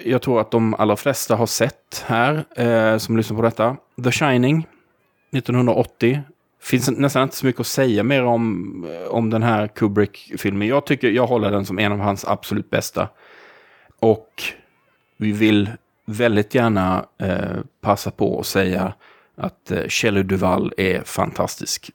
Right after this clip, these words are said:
i den här och i många, många av andra filmer från, från den här tiden. Och, ehm,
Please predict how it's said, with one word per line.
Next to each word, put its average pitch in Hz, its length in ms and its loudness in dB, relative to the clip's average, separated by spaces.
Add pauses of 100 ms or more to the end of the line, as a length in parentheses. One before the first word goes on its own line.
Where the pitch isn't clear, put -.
i 117 240 2
den 117 140 2
här 117 320 2
och - 260 -4
i - 260 -4
många, 101 460 -4 (380)
många 135 280 4
av 117 300 0 (240)
andra 117 320 2
filmer 113 320 2
från, 107 200 0 (360)
från 120 140 0
den 107 100 2
här 110 100 0
tiden. 104 480 0
Och, - 340 -4
ehm, 95 440 0